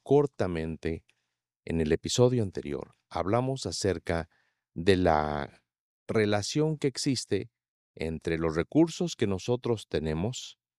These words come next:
y la oportunidad, y que cuando esos dos combinados les llamamos suerte, ¿verdad? La suerte,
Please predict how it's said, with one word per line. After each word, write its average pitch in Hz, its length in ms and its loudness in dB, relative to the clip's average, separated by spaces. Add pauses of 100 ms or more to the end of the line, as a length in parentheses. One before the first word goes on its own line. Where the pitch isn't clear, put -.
(400)
y 85 160 -4
la 78 200 2
oportunidad, 73 840 -2 (680)
y 92 160 -2
que - 160 -4
cuando 82 360 -2
esos 123 260 -2
dos 110 420 -2 (100)
combinados 87 1080 0 (220)
les 82 160 -6
llamamos 78 640 -6
suerte, - 540 -4 (380)
¿verdad? 69 380 -6 (640)
La - 120 -14
suerte, 113 600 0